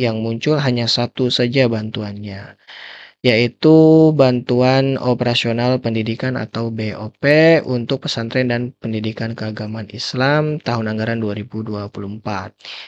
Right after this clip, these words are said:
Di sini sebenarnya saya sudah mengajukan, eh, waktu pagi tadi, kemudian ketika saya cek di siang hari ternyata muncul persyaratan-persyaratan yang baru. Nah,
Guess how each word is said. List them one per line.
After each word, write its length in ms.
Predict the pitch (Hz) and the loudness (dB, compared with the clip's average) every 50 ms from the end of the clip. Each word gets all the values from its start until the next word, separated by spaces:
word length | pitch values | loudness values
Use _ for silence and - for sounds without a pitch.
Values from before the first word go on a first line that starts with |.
| _ - | _ -4
Di 80 | - | -2
sini 320 | 127 127 143 143 160 170 170 | 0 0 2 2 4 4 4
sebenarnya 480 | - 143 135 127 127 127 127 143 156 | 4 2 2 4 4 4 4 4 2
saya 240 | 151 - 143 147 151 | 4 4 4 4 4
sudah 240 | - - 123 120 117 | 2 0 0 0 0
mengajukan, 1120 | 123 123 117 113 110 107 110 110 107 - - 113 107 113 120 127 139 147 160 170 175 202 | 0 -2 -2 -2 -2 -4 -4 -6 -8 -6 -6 -4 -2 -2 -2 -2 -2 -4 -6 -6 -8 -10
eh, 280 | 165 113 117 113 113 113 110 | -8 -8 -6 -4 -4 -4 -2
waktu 640 | 113 113 107 _ _ - 113 113 113 113 113 113 - | -4 -4 -6 _ _ -6 -4 -2 -2 -2 -4 -4 -2
pagi 320 | - 120 120 113 117 117 | -2 -2 0 0 -4 -6
tadi, 560 | - - 110 107 104 107 113 117 127 143 - | -4 -4 -4 -4 -4 -6 -4 -4 -4 -4 -4
kemudian 560 | - 120 117 113 107 117 123 135 151 143 147 151 _ - - _ _ _ - _ _ | -4 -6 -4 -4 -2 0 0 0 0 0 -2 -6 _ -18 -20 _ _ _ -20 _ _
ketika 400 | - 139 131 - 123 - 147 147 | -10 -8 -4 -4 0 2 2 2
saya 240 | 143 - 131 123 123 | 2 2 2 0 0
cek 240 | - - 147 135 - | 2 2 0 0 2
di 120 | 131 123 | 0 -2
siang 280 | - - 120 120 113 110 | 0 0 0 0 0 -2
hari 240 | 113 120 127 131 | -2 -2 -2 -4
ternyata 560 | - - 127 117 113 113 117 - 131 131 131 131 | -4 -6 -4 -4 -4 -6 -6 -4 -4 -2 -2 -2
muncul 640 | 127 123 117 113 113 120 - - 135 131 131 131 | -2 -2 -2 -4 -6 -8 -6 -2 0 2 2 2
persyaratan-persyaratan 1500 | 127 - 120 113 113 - - - 110 107 107 107 101 - 120 120 123 117 117 - - - - 107 107 104 104 - - 113 113 | 0 0 -2 -2 0 0 0 0 0 -2 -2 -4 -6 -4 -4 -4 -4 -4 -6 -6 -6 -6 -6 -6 -6 -8 -8 -8 -8 -6 -6
yang 240 | 110 107 104 104 104 | -6 -6 -6 -6 -6
baru. 560 | 107 107 104 107 117 120 117 110 104 - - _ _ - - - - - - - - - - _ - | -6 -6 -4 -2 0 0 2 0 0 -4 -6 _ _ -20 -20 -20 -20 -20 -20 -20 -20 -20 -20 _ -6
Nah, 160 | 117 113 107 | -6 -4 -4